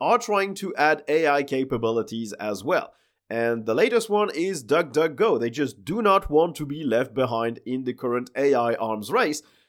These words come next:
And so they announced this week an A I-powered summarization feature called Duck Assist.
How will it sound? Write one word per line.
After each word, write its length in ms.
And 160
so 140
they 200
announced 420
this 240
week 380
an 220
A 220
I-powered 720
summarization 960
feature 460
called 520
Duck 320
Assist. 640